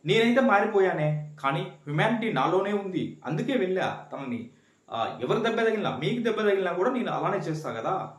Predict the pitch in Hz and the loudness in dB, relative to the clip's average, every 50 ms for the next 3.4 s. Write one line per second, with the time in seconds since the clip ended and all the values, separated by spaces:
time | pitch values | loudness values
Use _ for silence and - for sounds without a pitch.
0 | - - 139 139 147 147 147 131 123 120 127 120 - - - - _ _ _ _ | -14 -12 -10 -8 -8 -8 -8 -8 -8 -8 -10 -10 -10 -14 -16 -20 _ _ _ _
1 | _ _ _ - - 240 247 254 247 220 202 190 196 190 - - 196 175 170 175 | _ _ _ 0 2 4 4 6 4 4 4 4 4 4 4 2 -2 -2 -2 -2
2 | 185 156 - - 165 - 247 - - - - _ _ _ _ _ _ _ _ _ | -4 -4 -4 -4 -4 -2 -2 -4 -6 -12 -18 _ _ _ _ _ _ _ _ _
3 | _ - 135 135 131 127 123 120 | _ -8 -4 -4 -2 -4 -4 -6